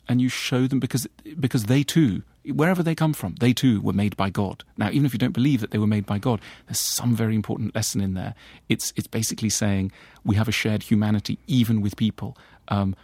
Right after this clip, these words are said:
who don't seem to tick the boxes that we, uh, put in place in terms of recognizing what a,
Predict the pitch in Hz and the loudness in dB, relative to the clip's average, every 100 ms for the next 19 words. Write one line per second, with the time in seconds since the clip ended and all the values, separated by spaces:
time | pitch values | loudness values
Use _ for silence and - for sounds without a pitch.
0 | _ - 101 - 110 101 - - 101 98 | _ -6 -4 0 2 2 0 0 0 0
1 | - - - - - - 98 - - 92 | -2 -6 -8 -8 -8 -4 -4 -4 -4 -6
2 | 107 - 101 104 117 117 104 - _ - | -6 -8 -2 2 4 4 2 -4 _ -16
3 | - - 98 92 95 87 90 - - 92 | -6 -4 -2 -2 -4 -6 -6 -8 -6 -6
4 | 98 90 92 - - - 92 90 95 101 | -4 -6 -6 -8 -8 -6 -6 -4 -6 -6
5 | - - | -8 -10